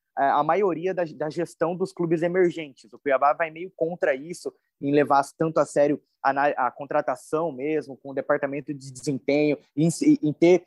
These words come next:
certeza do porquê o André tá vindo, de porquê o Rodriguinho está vindo, como ele encaixa, é, de acordo com a, com a, com a filosofia de jogo daquele treinador. Parece que isso não foi muito bem construído no início da temporada. E quem sabe com essa mudança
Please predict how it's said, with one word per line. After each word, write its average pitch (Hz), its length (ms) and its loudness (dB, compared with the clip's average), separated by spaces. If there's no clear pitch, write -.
certeza 208 680 2
do 165 100 -8
porquê 208 360 -2
o 214 100 4
André 170 260 0
tá 151 140 -4
vindo, 131 400 -10
de 127 100 -12
porquê 202 320 2
o 208 100 6
Rodriguinho 170 440 2
está 156 200 4
vindo, 139 340 -2
como 170 180 0
ele 196 140 2
encaixa, 180 580 -2
é, 147 160 -2
de 143 100 -6
acordo 175 320 -2
com 175 100 -10
a, 135 120 -6
com 170 100 -4
a, 151 180 2
com 160 120 -10
a - 20 -8
filosofia 165 480 -6
de 143 100 -10
jogo 165 220 -2
daquele 185 400 -2
treinador. 160 640 -2
Parece 165 280 -2
que 196 80 -18
isso 185 140 -14
não 196 120 -8
foi 196 220 4
muito 185 240 -6
bem 180 160 -8
construído 165 600 -2
no 165 80 0
início 165 300 4
da 160 100 4
temporada. 143 640 2
E 123 60 -12
quem 160 180 -12
sabe 160 280 0
com 160 120 -4
essa 160 160 -4
mudança 160 520 -6